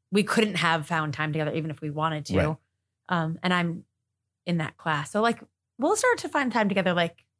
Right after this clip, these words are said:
Speaker 1: around
Speaker 2: I
Speaker 1: the
Speaker 2: know.
Speaker 1: holidays,
Speaker 2: And I
Speaker 1: I
Speaker 2: think
Speaker 1: think
Speaker 2: that,
Speaker 1: is
Speaker 2: like
Speaker 1: when that's, like, a good goal.
Speaker 2: Well, and yeah,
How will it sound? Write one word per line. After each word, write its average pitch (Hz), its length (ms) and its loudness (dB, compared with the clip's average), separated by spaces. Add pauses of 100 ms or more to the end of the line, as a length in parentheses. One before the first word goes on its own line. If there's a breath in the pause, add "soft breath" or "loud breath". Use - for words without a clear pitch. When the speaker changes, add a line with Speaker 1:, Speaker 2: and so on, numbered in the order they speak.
(120)
Speaker 1:
around 392 200 2
Speaker 2:
I 302 40 8
Speaker 1:
the 220 60 8
Speaker 2:
know. 127 80 8
Speaker 1:
holidays, 196 680 4
Speaker 2:
And 165 100 6
I 185 40 8
Speaker 1:
I - 60 6
Speaker 2:
think 202 100 6
Speaker 1:
think - 100 4
Speaker 2:
that, - 60 6
Speaker 1:
is - 60 4
Speaker 2:
like 127 80 6
Speaker 1:
when 208 340 4
that's, 220 180 2
like, 226 120 0
a 220 60 0
good 190 220 2
goal. 160 360 2 (100)
Speaker 2:
Well, 165 240 6
and 147 400 6 (840)
yeah, 160 360 4